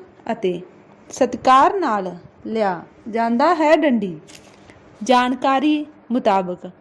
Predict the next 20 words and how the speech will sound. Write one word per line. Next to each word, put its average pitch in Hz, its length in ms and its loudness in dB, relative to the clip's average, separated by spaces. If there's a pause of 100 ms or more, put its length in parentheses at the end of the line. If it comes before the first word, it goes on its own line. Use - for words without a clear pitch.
(400)
ਇਸ 285 220 0
ਬਾਰੇ 226 420 2 (400)
ਭਾਈ 220 320 0 (540)
ਕਾਹਨ 302 300 2
ਸਿੰਘ 330 440 0 (260)
ਨਾਭਾ 202 560 0 (500)
ਆਪਣੀ 202 460 -8 (480)
ਮਹਾਨ 277 500 2 (360)
ਰਚਨਾ 214 480 -2 (560)
ਮਹਾਨ 302 480 2
ਕੋਸ਼ 254 400 2 (460)
ਵਿੱਚ 208 340 -4 (520)
ਲਿਖਦੇ 262 380 2
ਹਨ 240 360 2 (1040)
ਕਿ 214 280 2 (320)
ਜਿਨ੍ਹਾਂ 240 420 4
ਨੂੰ 240 240 0 (520)
ਸਭ 285 240 4
ਤੋਂ 330 220 2 (400)
ਪਹਿਲਾਂ 214 440 -2